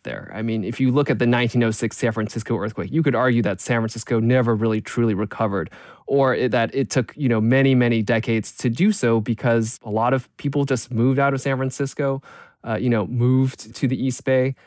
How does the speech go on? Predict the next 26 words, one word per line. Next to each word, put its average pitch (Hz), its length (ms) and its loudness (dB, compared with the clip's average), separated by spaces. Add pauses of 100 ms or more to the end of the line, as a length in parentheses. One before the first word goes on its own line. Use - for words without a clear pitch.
(360)
I-, 143 300 0
if 156 120 4
you, 185 100 2
even 214 180 4
if 220 100 2
you 220 80 4
look 202 140 4
at 139 80 0
downtown 170 480 2
Los 139 200 0
Angeles 151 380 2
after 120 220 0
the 113 80 0
Northridge 127 460 0
quake, 110 200 -2
there 123 100 -2
were 123 60 2
a 127 40 2
lot 156 140 2
of 110 140 -4
brick 135 240 -2
buildings, 117 640 -2
and 123 240 -2
all 123 180 0
those 185 200 4
lots 147 580 -2